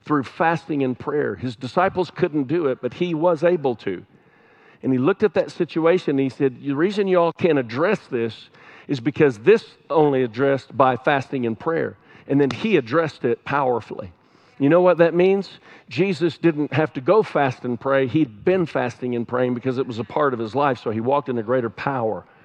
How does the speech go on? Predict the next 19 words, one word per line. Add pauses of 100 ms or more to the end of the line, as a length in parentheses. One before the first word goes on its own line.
(760)
This
is
one
of
the
practices.
We
need
to
just
start
looking
at
what
are
the
practices
we
see